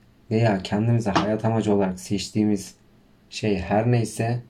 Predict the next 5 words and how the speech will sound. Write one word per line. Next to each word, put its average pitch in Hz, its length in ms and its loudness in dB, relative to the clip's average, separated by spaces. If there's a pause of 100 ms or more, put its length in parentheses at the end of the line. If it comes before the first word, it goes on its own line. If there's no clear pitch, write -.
(480)
bunun 127 260 4
ileride 120 680 2
yaşadığımız 113 840 -2
tecrübelerle, 107 1040 0 (120)
deneyimlerle, 104 960 2